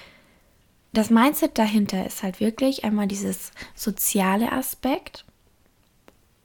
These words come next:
und, ähm, der gemeinschaftliche Aspekt. Und was jetzt öfters mal passiert, wenn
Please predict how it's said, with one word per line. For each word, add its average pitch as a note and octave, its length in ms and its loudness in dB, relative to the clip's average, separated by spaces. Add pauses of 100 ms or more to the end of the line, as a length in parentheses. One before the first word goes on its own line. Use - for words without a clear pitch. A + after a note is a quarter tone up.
und, C4 540 4 (640)
ähm, G#3+ 380 -2
der G#3 120 -2
gemeinschaftliche F#3+ 800 0
Aspekt. - 540 -12 (1600)
Und G3 460 0 (420)
was G#3 300 -2
jetzt D#4 400 2
öfters C4 380 -2
mal G#3 180 2
passiert, G#3 840 0
wenn G3+ 440 2